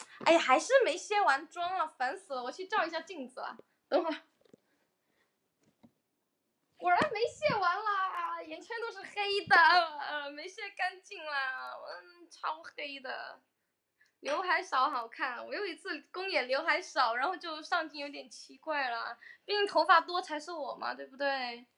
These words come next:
啊？不要不要回家，哪里不一样啊？我还是我好不好？<laughs> 等会儿，我感觉我现在要控制一下我的表情，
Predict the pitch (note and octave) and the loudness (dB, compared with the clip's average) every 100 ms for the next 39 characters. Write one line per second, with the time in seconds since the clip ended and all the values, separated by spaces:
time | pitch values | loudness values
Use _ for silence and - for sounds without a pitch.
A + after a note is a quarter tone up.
0 | _ _ _ - C4 C#4 D4+ _ _ _ | _ _ _ -10 -8 -6 -10 _ _ _
1 | _ _ _ _ _ _ _ _ _ - | _ _ _ _ _ _ _ _ _ 0
2 | E4 E4 F4 E4+ D4 D#4 D#4+ - - B3 | 2 4 2 2 -4 -6 -8 -14 2 8
3 | B3+ D#4 F4 C#4 D4 E4 D4+ E4+ D#4+ D4 | 10 8 6 -6 -12 -8 0 2 2 0
4 | C4+ B3+ B3 A#3+ - B3+ C#4 D#4 E4+ C4 | -8 -8 -6 -8 -10 -12 -12 -12 -6 -2
5 | C#4+ C4+ A#3+ C4+ B3+ A#3 A#3+ B3+ C4 - | -2 -2 -6 -8 -8 -8 -6 -6 -8 -14
6 | _ _ _ - F#4+ F#4+ - _ _ - | _ _ _ -16 -12 -10 -12 _ _ -20
7 | G#4+ G#4+ - - _ _ B3 C4+ A#3+ - | -16 -16 -16 -20 _ _ -6 -4 -6 -8
8 | - - _ _ _ _ - - D4+ D4 | -20 -20 _ _ _ _ -6 0 6 8
9 | C#4+ E4 D4+ F4+ F4 D#4 F#4 D#4 D4+ C#4 | 8 4 4 2 0 0 -8 -8 -8 -6
10 | C4+ B3 G#3 A3 A3 - - - | -2 -2 -4 -10 -8 -10 -12 -16